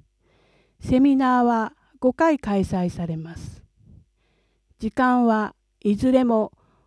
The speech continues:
午前十時から正午。場所は市民活動センター。第一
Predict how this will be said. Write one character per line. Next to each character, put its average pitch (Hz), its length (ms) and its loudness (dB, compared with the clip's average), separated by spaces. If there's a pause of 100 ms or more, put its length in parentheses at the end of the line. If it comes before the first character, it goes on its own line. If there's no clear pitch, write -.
午 302 160 4
前 277 260 4
十 254 240 2
時 214 140 -2
か 175 140 -4
ら 160 120 -4
正 196 300 2
午。 156 280 -8 (920)
場 202 120 0
所 240 180 0
は 220 240 -2 (460)
市 - 160 -4
民 302 240 2
活 254 280 -8
動 240 200 -2
セ 220 200 -2
ン 196 80 -6
タ 156 460 -14
ー。 - 40 -20 (1300)
第 285 280 2
一 - 60 -6